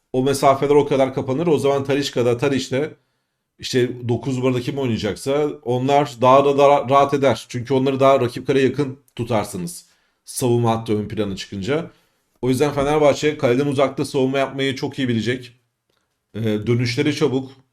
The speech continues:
oyun kurması iyi olacak. Stoperlere evvela ihtiyacı var.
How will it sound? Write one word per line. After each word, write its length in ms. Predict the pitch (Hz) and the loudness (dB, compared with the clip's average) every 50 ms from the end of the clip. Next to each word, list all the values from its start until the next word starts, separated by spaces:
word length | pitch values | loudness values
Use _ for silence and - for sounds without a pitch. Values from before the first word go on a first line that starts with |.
| - | -6
oyun 260 | - 110 117 131 143 127 | -2 -2 0 0 -2 -2
kurması 540 | 131 147 127 131 135 123 - 139 135 123 - | -4 -4 -2 -2 -4 -4 -2 -2 -2 -2 -2
iyi 160 | 127 123 135 | -2 0 0
olacak. 460 | 139 127 120 117 113 135 143 143 - _ _ _ _ _ _ _ _ _ | 2 2 0 0 0 0 -2 -2 -6 _ _ _ _ _ _ _ _ _
Stoperlere 580 | - - - 151 139 - 151 135 135 135 165 180 | -14 -8 -4 -4 0 4 4 4 6 6 4 2
evvela 680 | - - 151 160 170 156 143 123 113 101 95 - - - | 2 0 -2 0 2 4 4 4 4 2 0 -4 -6 -10
ihtiyacı 460 | 113 110 - - 117 101 95 85 87 | -12 -10 -6 -4 -4 -4 -4 -4 -6
var. 240 | 87 85 85 - - | -8 -8 -8 -10 -16